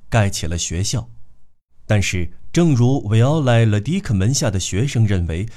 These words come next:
在文艺复兴时期的祭廊里，以及在十七世纪的祭坛下，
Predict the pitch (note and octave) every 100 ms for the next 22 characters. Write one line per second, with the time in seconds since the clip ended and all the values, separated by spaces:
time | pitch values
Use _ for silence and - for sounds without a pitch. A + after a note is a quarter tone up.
0 | - - G#2+ G2+ A#2+ C#3 A#2 C3+ A#2+ D#3
1 | D#3+ A#2+ A#2 C3 A2 G2 F#2 - E3 G2
2 | G2 F3 E2+ D#2+ - - A#2 A#2 C3 -
3 | C3+ B2+ A#2+ - F3 - G#3+ - D3+ D3+
4 | G#2+ A2 D3 B2 G2+ C#3 E3+ B2